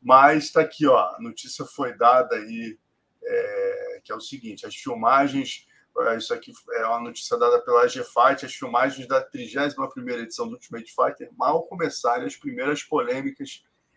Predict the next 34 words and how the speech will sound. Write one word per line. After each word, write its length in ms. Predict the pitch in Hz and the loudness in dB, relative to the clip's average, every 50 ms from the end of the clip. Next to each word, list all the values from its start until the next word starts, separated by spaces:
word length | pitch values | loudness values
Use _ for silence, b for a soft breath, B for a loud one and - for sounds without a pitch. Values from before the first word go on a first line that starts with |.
| _ - | _ -12
envolvendo 460 | 127 127 135 131 - 123 127 131 131 | -8 -4 -4 -4 -4 -4 -4 -4 -2
o 40 | 123 | 2
reality 260 | 123 120 120 117 117 | 2 4 4 2 0
show 200 | - - 127 123 | -4 -10 -12 -10
já 120 | 123 - | -8 -10
surgiram. 600 | - - - 156 131 - - 113 127 123 113 104 - _ _ _ _ _ _ | -10 -8 -6 -6 -6 -6 -8 -6 -6 -6 -6 -6 -10 _ _ _ _ _ _
Como 160 | - 139 135 | -6 -4 -2
não 160 | 135 139 139 - | 0 -2 -2 0
poderia 380 | - 143 131 131 127 127 120 | -2 -4 -2 -2 -4 -6 -6
ser 180 | - - 131 120 | -6 -8 -10 -10
diferente, 580 | - - - 156 143 123 123 127 131 - - | -12 -8 -4 -2 -2 -2 -2 -6 -6 -6 -6
o 40 | 139 | -6
irlandês 360 | 127 135 135 127 127 131 127 | -4 -4 -6 -6 -8 -10 -10
Conor 300 | - - 135 131 127 127 | -6 -4 -4 -4 -2 -2
McGregor 480 | 135 127 - - 110 - - 165 - 131 | -4 -4 -6 0 4 4 6 6 4 0
está 260 | 123 - - 131 123 | -4 -8 -6 -4 -4
no 80 | 127 123 | -4 -6
centro 320 | - - - 123 120 - - | -8 -8 -8 -8 -8 -6 -8
das 160 | 123 120 123 | -8 -4 -2
atenções. 760 | 127 123 - 143 139 - - - 104 95 95 95 - - _ _ b b b b b b _ | -2 -2 -2 -6 -8 -8 -10 -10 -10 -10 -10 -12 -16 -20 _ _ b b b b b b _
Escalado 580 | - - - - 127 123 123 127 131 135 139 | -14 -8 -2 2 4 6 6 6 6 4 0
como 220 | - 156 151 151 151 | -4 -4 -4 -2 -4
um 80 | 147 | -4
dos 160 | 139 127 - | -6 -8 -8
capitães 800 | - - 143 143 143 - 139 - - _ - 131 143 156 160 151 | -2 0 0 0 0 -4 -10 -14 -12 _ -4 -2 0 0 -2 -2
de 100 | - 135 | -4 -6
equipe 380 | 127 113 - - 113 - - 110 | -8 -8 -10 -14 -16 -16 -14 _
do 100 | 110 107 | -20 -14
programa, 480 | - 120 117 110 98 113 135 143 135 117 | -4 -2 -2 -2 0 0 0 0 0 0
ao 60 | 113 | 0
lado 180 | - 110 - | -2 -4 -6
de 80 | - 104 | -8 -6
Michael 340 | 104 107 101 98 - 117 113 | -6 -4 -4 -4 -6 -10 -12
Chandler, 460 | - - - 127 147 - - 98 95 | -10 -10 -8 -6 -4 -4 -6 -8 -12